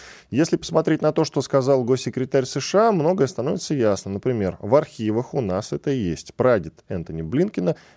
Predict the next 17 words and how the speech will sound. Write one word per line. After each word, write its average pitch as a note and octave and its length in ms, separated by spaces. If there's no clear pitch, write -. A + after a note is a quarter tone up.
действительно C3 640
уехал B2 420
из G2+ 80
Российской F2+ 400
империи, D#3+ 420
родился A2 500
где-то E2+ 280
в - 40
Полтавской F#2 480
губернии, D3 560
а A#2+ 180
жил F3 260
потом A2+ 420
и G#2+ 60
уехал C3+ 380
из B2 280
Киева. F2 540